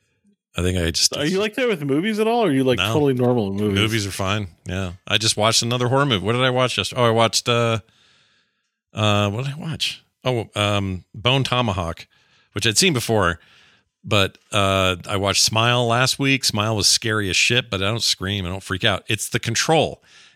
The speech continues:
Speaker 1: In a movie, I have no control over anything. These stupid people getting themselves killed, they're gonna do it with or without me, right? So it doesn't bother me. It's just like, "Oh, okay, well, that's where the story went." In these games, I control it,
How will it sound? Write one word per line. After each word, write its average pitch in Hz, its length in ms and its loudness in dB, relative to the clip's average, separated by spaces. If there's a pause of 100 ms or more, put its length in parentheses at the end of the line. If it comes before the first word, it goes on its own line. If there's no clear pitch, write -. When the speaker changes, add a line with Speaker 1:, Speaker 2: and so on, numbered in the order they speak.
(120)
Speaker 1:
In 113 100 -2
a 113 40 0
movie, 170 540 0 (240)
I - 60 -2
have 104 140 0
no 131 180 2
control 147 340 0
over 120 180 2
anything. 160 440 0
These 117 160 2
stupid 147 360 0
people 143 200 0
getting 135 140 0
themselves 120 360 0
killed, 156 320 0
they're 113 100 2
gonna 110 180 0
do 120 180 2
it 127 60 0
with 117 160 0
or 123 60 2
without 104 320 0
me, 73 160 -14 (160)
right? 110 240 -2 (280)
So 127 120 0
it 139 40 2
doesn't 139 120 0
bother 139 220 2
me. 87 100 -4
It's 80 120 -2
just 101 140 -2
like, 98 220 -2
"Oh, 113 240 -2 (160)
okay, 107 220 0
well, 104 260 0
that's 98 240 -4
where 107 100 -2
the 95 60 -6
story 117 280 2
went." 85 240 -6 (340)
In 104 160 -6
these 98 180 -6
games, 123 480 0 (160)
I 175 220 0
control 92 480 -4
it, - 180 -12